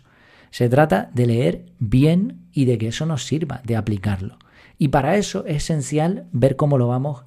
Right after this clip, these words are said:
a atacar. Incluso es posible que después de ese vistazo previo digamos,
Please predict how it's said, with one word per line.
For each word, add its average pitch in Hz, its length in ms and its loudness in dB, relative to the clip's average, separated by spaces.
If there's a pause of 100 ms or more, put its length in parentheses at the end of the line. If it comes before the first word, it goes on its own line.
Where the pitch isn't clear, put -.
a 104 180 -4
atacar. 95 460 -10 (460)
Incluso 175 640 0
es 165 100 0
posible 165 640 -2 (520)
que 123 80 0
después 120 260 2
de 175 60 2
ese 175 160 2
vistazo 170 440 0
previo 135 400 2
digamos, 110 460 -2